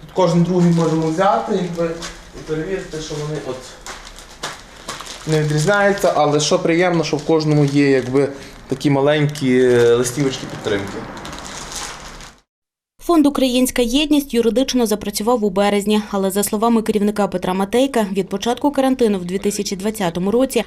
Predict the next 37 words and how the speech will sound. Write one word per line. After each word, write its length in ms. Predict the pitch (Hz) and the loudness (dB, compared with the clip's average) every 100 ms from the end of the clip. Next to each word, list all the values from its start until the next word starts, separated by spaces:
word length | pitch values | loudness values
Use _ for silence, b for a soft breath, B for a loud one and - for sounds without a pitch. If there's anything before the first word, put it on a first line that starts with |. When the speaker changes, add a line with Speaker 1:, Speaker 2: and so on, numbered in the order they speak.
| - | 0
Speaker 2:
команда 320 | 269 247 208 | 2 2 0
волонтерів 540 | 190 196 196 240 254 | 0 0 2 2 2
допомагала 520 | 196 196 196 190 202 180 | -2 -2 -2 0 0 -2
потребуючим 760 | 196 185 185 202 262 262 247 | -4 -4 -4 0 0 0 -2
продуктами 640 | 196 180 190 214 233 214 | -2 -2 -2 -2 0 0
та 180 | 214 180 | 0 -2
медикаментами. 840 | 180 175 185 214 190 175 175 170 170 | -2 -2 -2 0 0 0 0 -2 0
Допомагали 560 | 269 302 311 277 214 | 0 2 2 2 2
також 340 | 208 196 214 - | 0 0 -2 0
людям 340 | 220 262 226 | 0 0 0
продуктами 640 | 208 190 202 262 294 262 226 | 0 -2 -2 -2 2 2 2
під 220 | 202 202 | -2 -4
час 180 | 190 185 | -4 -2
повені 420 | - 220 240 208 | 0 2 2 2
дві 140 | 180 | -2
тисячі 380 | 180 208 220 214 | -4 -4 -2 -4
двадцятого 580 | 180 185 185 170 180 190 | -2 -4 -2 -2 -2 -2
року. 340 | 196 165 180 - | -2 0 -2 0
Зараз 300 | 247 247 226 | 0 0 0
фонд 200 | 302 294 | 0 2
працює 360 | 226 220 254 247 | 0 0 2 2
у 120 | 202 | 2
кількох 440 | 214 202 226 220 | 0 0 0 2
напрямках: 600 | 233 185 180 180 185 170 - - | 0 2 0 0 -2 -4 -8 -10
забезпечує 720 | 185 208 220 226 208 202 196 | -4 -2 -2 -2 -2 0 0
амуніцією 840 | 202 208 208 226 240 240 226 214 214 | 2 2 2 0 -2 -2 2 0 0
та 100 | 190 | -4
медикаментами 760 | 185 185 208 202 185 180 180 | -2 -2 0 0 0 -2 -4
воїнів 420 | 170 196 226 254 | -2 0 0 2
на 120 | 254 247 | 0 0
передовій, 560 | 240 240 240 233 240 - | 0 0 0 0 -4 -2
допомагає 480 | 233 254 277 320 302 | 0 2 2 2 2
переселенцям 680 | 226 220 220 220 262 240 220 | 0 0 2 2 2 0 0
продуктами 640 | 208 180 240 - 214 196 | 0 0 -2 2 0 2
та 160 | 190 | 0
побутовою 560 | 175 175 180 190 170 170 | -2 -4 -4 -2 0 0
технікою, 600 | 175 185 196 254 269 | 0 -2 0 0 4